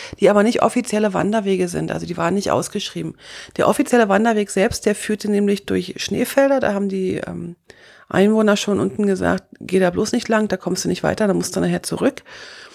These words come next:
Aber neben, neben der Straße führte immer mal so ein, so ein Stückchen Weg, der kreuzte dann wieder die Straße und so weiter. Das war so ein bisschen so ein Hin und Her und den bin ich dann gegangen und war super glücklich und happy, weil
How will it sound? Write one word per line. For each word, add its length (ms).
Aber 380
neben, 560
neben 320
der 100
Straße 540
führte 340
immer 200
mal 180
so 80
ein, 160
so 80
ein 80
Stückchen 500
Weg, 300
der 120
kreuzte 400
dann 100
wieder 160
die 100
Straße 480
und 160
so 100
weiter. 360
Das 140
war 160
so 60
ein 60
bisschen 260
so 60
ein 80
Hin 140
und 220
Her 300
und 220
den 120
bin 120
ich 100
dann 220
gegangen 500
und 140
war 420
super 460
glücklich 400
und 180
happy, 380
weil 540